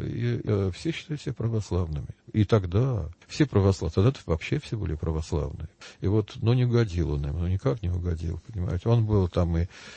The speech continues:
и черносотенец. Он щас уж у нас, он причислен к лику святых, здесь уж особенно негде так разгуляться, а то, что, дескать, его, на него, э, помои выливать, на его память. Ну и то, некоторые, э, говорят,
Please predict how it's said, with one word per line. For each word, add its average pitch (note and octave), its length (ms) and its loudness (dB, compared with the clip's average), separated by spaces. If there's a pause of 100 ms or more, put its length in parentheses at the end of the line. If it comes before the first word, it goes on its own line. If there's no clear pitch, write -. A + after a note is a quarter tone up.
и C2+ 140 -4
черносотенец. G2 960 4 (100)
Он F2+ 260 -2
щас - 300 0
уж F2+ 200 -2
у F2 40 -2
нас, E2+ 400 0
он D#2+ 580 0 (180)
причислен G2 500 2
к - 80 -8
лику G2 240 0
святых, G2+ 440 2
здесь F#2+ 260 -2
уж F#2+ 160 -2
особенно F#2 540 2 (120)
негде G2+ 380 6
так - 240 -2
разгуляться, F#2 680 4
а F2+ 40 -4
то, - 240 -8
что, D#2 220 -6
дескать, - 420 -6
его, D#2 200 -4
на D2 120 -2
него, D#2+ 260 0 (100)
э, B2 220 -4 (100)
помои F2+ 360 2
выливать, D2+ 560 -2
на D2+ 380 -2
его D#2+ 260 -2
память. D#2+ 440 0 (520)
Ну F#2+ 140 8
и F2+ 80 8
то, A#2 520 4
некоторые, E2 600 -2 (380)
э, F2 160 0
говорят, E2+ 460 0